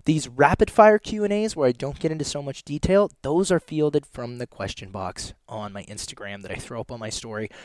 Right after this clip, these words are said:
from time to time. So for new listeners who want to interact with the podcast, this is a great way that you can go about doing it. All right, so first question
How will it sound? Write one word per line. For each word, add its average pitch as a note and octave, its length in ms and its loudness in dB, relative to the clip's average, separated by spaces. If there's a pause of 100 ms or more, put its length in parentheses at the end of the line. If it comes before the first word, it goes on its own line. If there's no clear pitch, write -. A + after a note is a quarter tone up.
(120)
from A#2 220 -6
time A2 300 -6
to - 80 -14
time. G2+ 360 -8
So E3 320 6 (260)
for D3+ 140 6
new E3+ 180 0
listeners E3 440 2
who D3 60 -10
want B2+ 120 -6
to G2 60 -10
interact B2 420 -6
with - 80 -6
the - 80 -4
podcast, G#3+ 540 0
this C3 160 -2
is D3 80 -4
a B2+ 60 2
great A2 300 -6
way G#2 220 -6 (300)
that - 180 -6
you B2+ 60 -8
can A2+ 160 -12
go A2 160 -4
about G2+ 260 -8 (140)
doing A2 240 -14
it. - 140 -20 (1000)
All D3+ 60 6
right, C3 160 6
so F#3 160 6
first - 560 -4
question - 580 -6